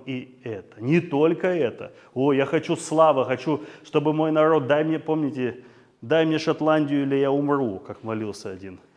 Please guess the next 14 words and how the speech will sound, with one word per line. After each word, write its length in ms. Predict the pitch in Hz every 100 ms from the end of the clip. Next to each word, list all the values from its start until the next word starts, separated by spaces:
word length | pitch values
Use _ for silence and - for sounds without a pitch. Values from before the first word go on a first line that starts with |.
| _ _ _ - - _ _
Как 240 | _ 120 117
его 120 | 104
звали? 420 | 98 101 95 90 - _ _ _ -
Нокс? 500 | 131 143 - - - _ _ _ _ - _ _
Джон 300 | 101 113 110
Нокс. 360 | 123 123 - - _ _ _ - _ _ _ _ _ _ _ _ _ _
Но 220 | 180 185
там 300 | 180 190 202
ещё 240 | 202 -
и 60 | 190
вот 220 | 180 170
эти 220 | 185 -
ребята 760 | 151 151 131 143 139 123 - 92
сидят. 440 | - 113 101 -